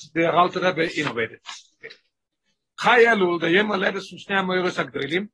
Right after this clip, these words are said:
it's based on a pasuk in Chumash Parshas Bereshis, it said, the Rebbe put on Shnei Amoros Agdolim. So Chai Elul is the day, the birthday of the two, uh, big luminaries, the Baal Shem Tov, Miyasef and Teiras Achsidus Haklolis, and the Alter Rebbe, Miyasef and Teiras Achsidus Chabad.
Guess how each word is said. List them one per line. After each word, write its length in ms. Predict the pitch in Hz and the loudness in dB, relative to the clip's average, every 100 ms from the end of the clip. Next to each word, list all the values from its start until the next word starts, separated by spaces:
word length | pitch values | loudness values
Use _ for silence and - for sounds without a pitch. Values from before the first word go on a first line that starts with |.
| _ | _
it's 80 | _ | _
based 220 | 226 233 | 0 0
on 100 | 208 | 0
a 60 | 190 | -2
pasuk 260 | 190 - - | -4 -6 -8
in 140 | 175 | -14
Chumash 260 | 185 185 - | -8 -6 0
Parshas 260 | 165 147 | -2 -2
Bereshis, 460 | 170 196 220 180 160 | -2 0 0 -4 -10
it 100 | 165 | -8
said, 280 | - 190 165 | 0 0 0
the 80 | |
Rebbe 280 | 170 185 - | -4 -6 -6
put 180 | - 185 | -8 2
on 200 | 180 160 - _ | 2 2 -6 _
Shnei 260 | - 185 180 | -8 0 0
Amoros 320 | 180 175 165 | 0 -2 -4
Agdolim. 360 | 147 170 143 117 _ _ - | -2 0 -2 -4 _ _ -20
So 140 | - | -4
Chai 220 | 175 208 | 2 4
Elul 220 | 233 214 | 4 0
is 100 | 190 | -8
the 80 | 175 | -12
day, 220 | 156 208 | -4 -2
the 100 | 190 | -2
birthday 500 | 156 185 214 185 175 | -2 0 0 0 -6
of 160 | 190 - | -8 -8
the 120 | 165 | -8
two, 500 | 160 220 196 190 - _ _ _ 151 | 0 4 6 4 0 _ _ _ -6
uh, 300 | 151 147 143 123 | -4 -4 -6 -4
big 240 | 220 208 - | -2 -2 -6
luminaries, 720 | 160 202 185 139 127 - - _ _ _ | 0 2 2 0 -2 -10 -18 _ _ _
the 120 | - 160 | -2 2
Baal 140 | 151 | 2
Shem 280 | - 190 185 | 4 2 4
Tov, 280 | 208 226 - _ - | 2 2 -2 _ -2
Miyasef 400 | 160 196 190 160 | 2 2 2 -8
and 160 | 185 | -8
Teiras 400 | 185 196 180 170 | -2 -2 -2 -6
Achsidus 480 | - - 214 180 170 | -12 -6 -2 -2 -2
Haklolis, 580 | - 139 123 170 185 - _ _ _ _ _ | -2 -4 -2 -6 -10 -16 _ _ _ _ _
and 100 | 131 | 0
the 60 | 143 | 4
Alter 300 | 175 190 202 | 4 4 4
Rebbe, 320 | 277 233 208 | 4 4 2
Miyasef 440 | 196 220 233 226 | 2 4 4 0
and 120 | 196 202 | -6 -4
Teiras 240 | 214 214 | -2 -4
Achsidus 340 | - 240 226 | -8 -10 -8
Chabad. 320 | - 226 214 | -4 2 2